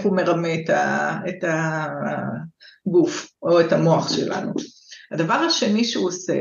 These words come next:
זה שמס-, אה, עובדים איתו, אה, משהו כמו ארבעים דקות, אז הגוף שלנו לא חושב שאנחנו עובדים עליו עם מכשיר חיצוני, הוא רואה תנועה של, אה,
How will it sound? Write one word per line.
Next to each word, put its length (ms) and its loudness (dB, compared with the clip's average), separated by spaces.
זה 160 -4
שמס-, 500 -4
אה, 260 4
עובדים 400 0
איתו, 460 2
אה, 180 4
משהו 360 2
כמו 560 2
ארבעים 500 0
דקות, 500 2
אז 340 2
הגוף 520 0
שלנו 600 0
לא 400 2
חושב 320 2
שאנחנו 520 -4
עובדים 440 0
עליו 260 -6
עם 140 -10
מכשיר 300 -8
חיצוני, 480 -6
הוא 240 -2
רואה 420 2
תנועה 460 4
של, 260 -2
אה, 440 -2